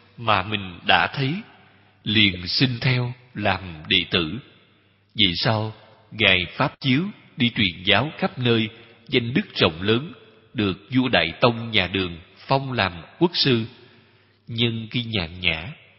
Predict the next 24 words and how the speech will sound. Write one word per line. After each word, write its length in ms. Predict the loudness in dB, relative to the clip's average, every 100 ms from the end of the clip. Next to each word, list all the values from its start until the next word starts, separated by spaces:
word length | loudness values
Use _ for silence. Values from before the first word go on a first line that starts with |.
| _ _
quốc 140 | -2
sư 280 | 2 2 2 0
thuật 180 | -4
lại 140 | -2 -4
đạo 240 | -4 -4 -4
hạnh 300 | -6 -6 -10
của 120 | -8
thầy 200 | -2 -2
mình 360 | -2 -4 -6 -8
cho 80 | -6 -2
vua 180 | 0 0
nghe. 280 | 0 -2 -2 -8 -20 _ _ _ _ _
Đại 160 | 0 0 0 0
Tông 380 | 0 0 -10 -16 -20 -6
muốn 400 | 2 4 2 -4 -2
thỉnh 240 | -2 0
Ngài 300 | 0 0 -2
Thừa 240 | -2 -2 -2 4
Viễn 320 | 4 2 -6
lai 220 | 0 2 2
kinh 260 | 0 -2 -6 -12 -2
để 320 | 2 2 0 -4
học 260 | -4 0
đạo, 280 | 2 2 -2